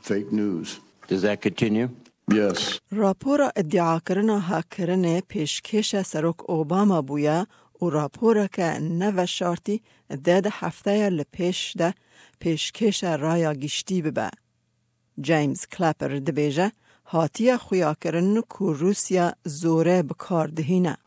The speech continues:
Speaker 1: Russia has clearly assumed an even more aggressive cyber posture by increasing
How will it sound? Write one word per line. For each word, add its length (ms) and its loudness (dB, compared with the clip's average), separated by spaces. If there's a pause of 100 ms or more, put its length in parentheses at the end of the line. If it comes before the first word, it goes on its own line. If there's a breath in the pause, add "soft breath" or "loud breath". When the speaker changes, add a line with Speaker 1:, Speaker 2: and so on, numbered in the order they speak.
Speaker 1:
Russia 420 4 (120)
has 160 0
clearly 540 2
assumed 540 -2
an 140 0
even 220 0 (120)
more 200 0
aggressive 400 -4 (120)
cyber 340 -4
posture 520 -6
by 100 -4 (100)
increasing 440 0